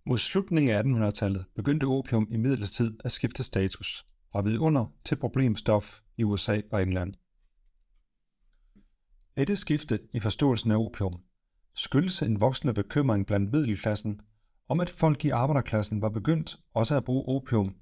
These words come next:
til nydelse og fornøjelse. Ifølge sociolog Ross Kumper, pirrede den spirende bekymring til en allerede eksisterende klassefrygt. Borgerskabet frygtede, at arbejdernes nydelsesbrug af opium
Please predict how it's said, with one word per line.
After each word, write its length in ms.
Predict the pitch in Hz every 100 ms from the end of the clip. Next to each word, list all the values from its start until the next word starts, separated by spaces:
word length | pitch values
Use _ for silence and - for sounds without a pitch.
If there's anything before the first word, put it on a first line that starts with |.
| -
til 140 | - 120
nydelse 480 | 107 120 120 - -
og 80 |
fornøjelse. 520 | - 98 95 85 - 90 _ _ _ _ _ _ _ _ -
Ifølge 380 | 101 160 151 143
sociolog 600 | 135 110 120 139 110 - _ _ 113
Ross 140 | 92 -
Kumper, 360 | 131 139 143 - - _ _ _ _ -
pirrede 380 | - 175 185 143
den 160 | 120
spirende 440 | - - 147 165 123
bekymring 600 | 107 - 156 123 98 92 -
til 200 | - 147
en 100 | 139
allerede 500 | 117 123 135 120 120
eksisterende 540 | 117 110 - 156 120 107
klassefrygt. 680 | 110 104 - 92 - - _ _ _ _ _ _ _ _ _ _ _ _ _ _ _ _
Borgerskabet 600 | - 131 156 - 127 113 92
frygtede, 520 | 117 113 113 92 92 - _ _ _
at 140 | 123 117
arbejdernes 640 | 120 127 135 113 104 - 120
nydelsesbrug 720 | 135 160 156 - - 107 -
af 80 | 120
opium 460 | 120 127 110 92